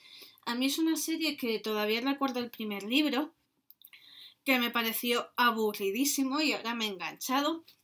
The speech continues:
Incluso me he comprado un panel de corcho de Harry Potter. Es decir, que yo soy de la casa de Gryffindor, o eso me ha salido, así que yo encantada.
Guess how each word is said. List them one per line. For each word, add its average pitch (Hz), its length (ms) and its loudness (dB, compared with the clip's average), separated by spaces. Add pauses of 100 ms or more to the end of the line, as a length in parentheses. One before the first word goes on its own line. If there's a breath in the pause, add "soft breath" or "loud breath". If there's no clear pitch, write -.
(840 loud breath)
Incluso 233 320 -4
me 226 100 -4
he 214 40 -8
comprado 226 420 -2
un 220 140 -6
panel 214 360 -2
de 208 120 -4
corcho 208 360 -2
de 185 180 -6
Harry 202 220 -4
Potter. 254 460 -2 (800)
Es 247 80 -4
decir, 226 260 -4
que 226 100 -2
yo 208 120 0
soy 214 160 -2
de 208 60 -4
la 196 100 -4
casa 208 240 -8
de 170 100 -6
Gryffindor, 269 580 -2
o 190 80 -4
eso 202 200 -6
me 196 80 -6
ha - 40 -12
salido, 220 400 -2
así 233 220 -4
que 190 120 -6
yo 190 100 -4
encantada. 185 580 -6